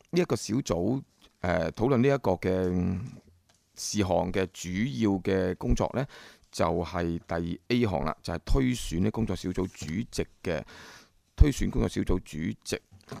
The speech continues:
噉就，誒，好，噉啊，直接進入議程啦，因為冇嘢討論㗎啦，係咪？嚇，噉就直接進入呢個議程，就請大家推選呢工作小組主席。嚇，做咩？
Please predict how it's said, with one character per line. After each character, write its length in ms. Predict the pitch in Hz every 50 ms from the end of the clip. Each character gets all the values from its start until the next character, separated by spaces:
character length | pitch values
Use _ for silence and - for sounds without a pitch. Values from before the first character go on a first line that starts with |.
| - 98 - _ - - _ -
噉 240 | - 85 87 113 123
就， 560 | 120 - 87 82 82 82 78 73 80 - - _ _ _ - _ _ _ _ -
誒， 720 | - 92 87 87 82 82 82 85 80 - - - - - 50 50 50 - _ _ _ _ -
好， 140 | 90 92 107 - -
噉 200 | - 113 131 156
啊， 100 | 139 120 107 - _ _ _ _ _ _ -
直 120 | - 107
接 160 | - - 131
進 140 | - - 127
入 60 | 110 82
議 120 | 104 110
程 80 | 110 98
啦， 120 | 92 101 113
因 80 | 131
為 60 | 123
冇 180 | 107 95 98 101
嘢 80 | 101 95
討 160 | 98 101 104 101
論 80 | 90
㗎 80 | - 90
啦， 200 | 95 98 95 87
係 60 | 80
咪？ 240 | 67 60 62 73 92 - - -
嚇， 140 | 85 65 55 - _ _ _ _ _ _ _ _ _ -
噉 340 | 92 92 110 120 123 123 - _
就 280 | - 98 90 87 85 87
直 140 | - 98
接 140 | - - 110
進 160 | - - 104
入 60 | 98 -
呢 80 | - 113
個 60 | 113 98
議 100 | 95 98
程， 220 | - 85 - - -
就 380 | - 95 90 90 90 90 90 85 - _ _ - - -
請 300 | - - 98 101 123 135
大 160 | - 95 92
家 140 | 92 120 120
推 220 | 117 - 131 123 117
選 240 | - - 92 90
呢 120 | 92 107 110
工 100 | - 101
作 100 | 98 87
小 120 | - 92
組 160 | 87 85 85
主 100 | 82 85
席。 140 | 80 - - - _ _ _ _ _ _ _ _ _ _ _ _ _ _ _ _ _ _ _ _ _ _ _ - 104 104
嚇， 160 | 87 - - _ _ _ _ _ _ _ _ _ _ _ _ _ _ -
做 100 | - -
咩？ 100 | 80 -